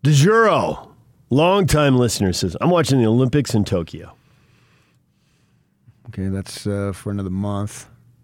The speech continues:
Speaker 2: I'm not an Olympic guy.
Speaker 1: You'll watch basketball.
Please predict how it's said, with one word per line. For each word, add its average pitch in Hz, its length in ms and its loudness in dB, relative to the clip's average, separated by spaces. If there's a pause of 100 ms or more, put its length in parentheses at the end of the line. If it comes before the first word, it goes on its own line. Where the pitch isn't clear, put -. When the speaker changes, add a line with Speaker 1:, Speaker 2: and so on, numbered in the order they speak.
(960)
Speaker 2:
I'm 120 120 2
not 104 200 -2
an 92 140 -6
Olympic 92 420 -8
guy. 92 380 -6 (3000)
Speaker 1:
You'll 147 120 2
watch 120 220 0
basketball. 95 580 0